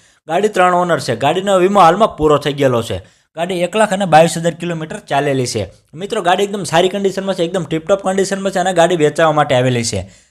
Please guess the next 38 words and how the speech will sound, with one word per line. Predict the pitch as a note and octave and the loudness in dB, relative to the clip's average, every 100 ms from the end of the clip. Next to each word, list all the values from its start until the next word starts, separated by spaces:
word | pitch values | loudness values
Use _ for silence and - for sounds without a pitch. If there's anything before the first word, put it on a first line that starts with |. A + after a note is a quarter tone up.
| _ | _
જેની | C#3 F3 | -6 -6
કિંમત | G3 G3+ G3 | -6 -6 -2
માલિક | F#3+ G3 G3 | -2 -2 -4
કરશે | F#3+ F3 | -6 -4
એક | E3+ E3+ | -2 0
લાખ | F3+ | 0
અને | D#3+ G3+ | -2 0
દસ | D3 C#3 | 2 2
હજાર | C#3 B2 | 2 2
રૂપિયા. | A#2 A2 G#2+ - - - - | 0 -4 -6 -6 -12 -12 -6
જો | |
કોઈને | D#3+ F3+ D3+ | -4 -2 2
ગાડી | C#3+ D3+ | 4 4
લેવાની | D#3 D3+ D3+ | 4 2 0
ઈચ્છા | D3+ D#3 | -2 -2
હોય, | F3 G#3 | 0 0
તો | - - - | -2 -8 -4
આ | F3 | 0
ગાડી | F#3 F#3 | 0 -2
તમને | G3 F#3 | -6 -4
કોડીનારમાં | F3 F#3+ F3 D#3 D3+ | 0 0 2 0 0
જોવા | C3+ D3 C#3 | 4 6 6
મળશે. | C3 B2 G#2 - _ - | 4 -2 -6 -12 _ -12
જો | |
તમારે | F3 G3+ F#3 | -6 -4 2
ગાડી | E3+ G3 | 2 2
વિશે | G#3 F3+ | 0 -2
વધારે | F#3 E3+ F#3+ G3 | 0 0 0 0
વિગત | G3+ G3 | -2 -2
મેળવી | G#3 A3 | 2 2
હોય, | F#3+ | 2
તો | F3+ | 0
વીડિયોની | D3 F3 G#3+ G#3 | -2 0 0 0
નીચે | G3+ G#3 | -4 -4
ડિસ્ક્રિપ્શનમાં | F#3 E3 G3 - F#3 F3+ | -4 -4 -8 -8 -4 -4
આપણા | F3+ F3+ | -2 0
માલિકનો | C#3+ E3 E3+ F3+ | 2 0 -2 -8
નંબર | F3 | -6